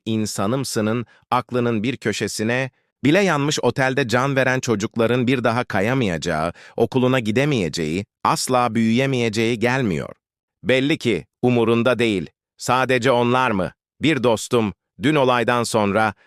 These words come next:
rezervasyonunu iptal ettirmek için bölgedeki bir başka oteli aramış. Otelden telefonuna yanıt veren görevli, "Rezervasyon iptali almıyoruz. Otelimiz ve pistler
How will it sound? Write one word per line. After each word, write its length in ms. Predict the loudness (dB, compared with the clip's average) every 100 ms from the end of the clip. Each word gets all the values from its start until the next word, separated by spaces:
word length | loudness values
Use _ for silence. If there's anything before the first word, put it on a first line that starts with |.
| -2
rezervasyonunu 880 | 0 2 2 0 0 0 0 2 0
iptal 420 | -2 -2 0 2
ettirmek 480 | 0 0 0 0 -2
için 320 | -2 0 -2 -4 _ 0
bölgedeki 540 | 2 2 0 -2 0
bir 180 | 0 0
başka 340 | 0 0 0
oteli 360 | 0 0 0 2
aramış. 580 | 2 0 -2 -4 -8 -12 _ _ _ _
Otelden 520 | -2 0 -2 0 0
telefonuna 580 | 0 0 2 2 2 2
yanıt 360 | 2 2 2 0
veren 380 | 0 2 0 2
görevli, 560 | 2 2 2 0 0 -4 _ _ _
"Rezervasyon 760 | 0 2 2 2 0 0 0 0
iptali 500 | 0 0 0 2 2
almıyoruz. 680 | 2 2 2 2 0 -6 -14 _ _
Otelimiz 640 | 0 2 0 2 0 0
ve 120 | -2
pistler 580 | -2 -4 -4 0 0 0